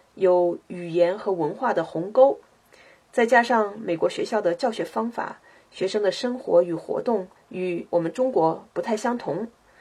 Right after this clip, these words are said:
所以在短期内会有些融入的障碍。但我根据大牛的分享，以及前面多期节目中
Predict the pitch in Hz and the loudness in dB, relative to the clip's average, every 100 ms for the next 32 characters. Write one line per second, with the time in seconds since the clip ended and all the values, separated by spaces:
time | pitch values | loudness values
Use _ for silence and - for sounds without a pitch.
0 | - _ - 233 233 196 190 - _ - | -20 _ 4 4 4 0 -2 -6 _ 0
1 | 233 220 185 165 233 233 220 185 - 254 | 2 2 0 -2 -2 2 2 -2 -4 0
2 | 214 - 226 185 147 240 285 151 208 170 | 2 4 2 2 -2 -4 -4 -4 -2 -4
3 | 165 - - _ _ _ _ _ _ 226 | -4 -8 -14 _ _ _ _ _ _ 4
4 | 220 202 - 254 240 247 214 196 190 214 | 8 6 6 2 2 2 6 6 6 2
5 | 185 196 202 233 233 175 156 180 - 185 | 4 2 2 -4 0 0 0 -4 -10 -10
6 | - 175 - 180 220 190 247 240 - 220 | -10 -14 -6 -2 -2 -2 -4 -4 -8 -2
7 | 175 214 196 240 240 | 0 0 0 -2 -4